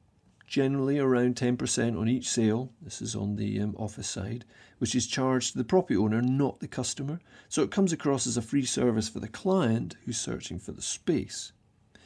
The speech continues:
But there are now similar platforms in the storage industry. And one such website, if you want to go and have a look at it, I'll pop this in the notes, is all the W's, compare the storage dot com. It's a great place to research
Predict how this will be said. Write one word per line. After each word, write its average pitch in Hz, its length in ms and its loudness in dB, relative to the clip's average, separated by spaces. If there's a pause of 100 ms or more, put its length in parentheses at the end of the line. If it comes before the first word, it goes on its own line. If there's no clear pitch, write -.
(480)
But 123 100 -4
there 151 120 2
are 170 80 4
now 202 260 4
similar 190 400 4
platforms 117 800 0 (100)
in 123 100 2
the 123 80 0
storage 127 640 2
industry. 95 520 -6 (640)
And 135 180 0
one 165 160 4
such - 300 -2
website, 120 420 2
if - 140 -6
you 110 80 -2
want 113 140 0
to 117 40 -2
go 113 60 -2
and 113 100 0
have 123 100 -2
a 127 40 0
look 101 200 -2
at 120 100 -6
it, 120 140 -4 (460)
I'll 101 160 -10 (160)
pop - 160 -4
this - 160 -8
in 113 80 -2
the 113 80 0
notes, 110 520 0 (540)
is 117 580 4 (140)
all 117 160 -2
the 143 80 2
W's, 120 560 0 (320)
compare 143 500 0
the 131 140 -4
storage 123 540 4
dot 117 260 0
com. 98 380 -2 (180)
It's - 160 -6
a 123 40 -8
great 135 280 -4
place - 260 -4
to - 80 -8
research - 640 -10